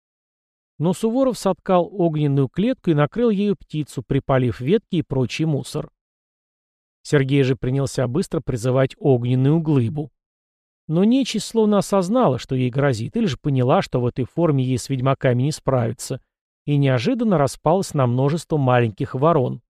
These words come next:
Те кинулись протискиваться меж огненных прутьев, и некоторые из них моментально вспыхнули и свалились в траву. Но когда глыба из пламени, созданная Суворовым, ворвалась в клетку, та была уже пуста.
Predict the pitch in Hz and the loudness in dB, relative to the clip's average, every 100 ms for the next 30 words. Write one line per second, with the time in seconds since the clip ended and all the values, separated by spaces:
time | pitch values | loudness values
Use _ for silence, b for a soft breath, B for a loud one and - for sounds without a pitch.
0 | _ _ _ _ _ _ _ _ - 156 | _ _ _ _ _ _ _ _ -2 0
1 | 139 - 143 139 - 135 135 - 147 - | 2 2 2 0 -2 -2 -2 -2 -6 -4
2 | 139 - 139 131 170 135 135 143 - - | -6 -2 -2 0 0 0 0 -2 -2 -2
3 | 226 - 143 - _ _ - 185 262 - | -2 -2 -8 -14 _ _ 0 2 2 0
4 | 220 214 202 165 196 - 151 147 - 139 | -2 0 0 -2 -2 0 0 0 2 2
5 | 123 123 - - 247 277 - 226 214 220 | 2 -2 -6 -6 -2 -2 0 -2 -2 -6
6 | - 123 127 120 123 135 - - 139 151 | -8 0 0 2 0 -2 -6 -4 0 0
7 | 123 131 - _ _ _ - 175 240 247 | 0 -6 -10 _ _ _ 0 2 4 2
8 | 226 233 220 214 247 202 196 - 165 196 | 2 2 4 4 2 2 0 -2 0 2
9 | 247 220 147 127 - 202 208 156 139 131 | 2 2 0 -2 -2 -2 0 0 0 -2
10 | - 135 120 190 240 185 127 123 123 123 | -2 -4 0 4 4 2 2 0 0 0
11 | 131 151 - - 127 180 262 - 131 - | 2 2 -2 -6 0 2 2 -4 -8 -10
12 | _ - 262 254 165 147 151 135 135 156 | _ 0 2 4 2 2 2 0 -4 -8
13 | 160 - 123 127 | -10 -8 -8 -8